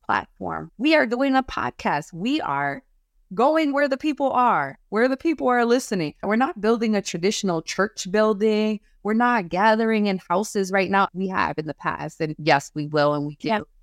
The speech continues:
Speaker 1: But at this moment, we are doing a podcast,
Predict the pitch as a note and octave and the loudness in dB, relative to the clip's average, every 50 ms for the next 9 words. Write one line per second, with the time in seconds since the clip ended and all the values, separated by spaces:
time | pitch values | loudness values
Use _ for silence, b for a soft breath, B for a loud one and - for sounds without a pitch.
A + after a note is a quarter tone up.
0 | _ _ _ - B3+ B3+ A#3+ - _ _ _ _ - C4 - - D4 B3+ - A#3 | _ _ _ 4 4 4 4 2 _ _ _ _ 0 0 0 -2 -6 -6 -4 -2
1 | A3+ A3 B3+ D4+ F#4+ F#4 - - F3+ G#3 C4+ C#4+ C#4+ C#4 - - A#3+ C4 C4+ C4 | 0 0 0 0 -2 -2 -4 -4 -4 -2 0 0 0 0 0 2 2 4 4 4
2 | B3 A#3 A3 G#3 F3+ - _ _ _ _ _ _ _ _ _ - F#3+ B3+ C4 C4 | 4 4 4 2 0 -2 _ _ _ _ _ _ _ _ _ -4 -2 0 0 2
3 | A#3+ A3+ G3 - - - C3 A#3+ A#3 - - F#3+ C#3+ C3+ D3+ | 2 2 0 -2 -2 -2 -2 -2 -2 -2 -2 -4 -4 -4 -6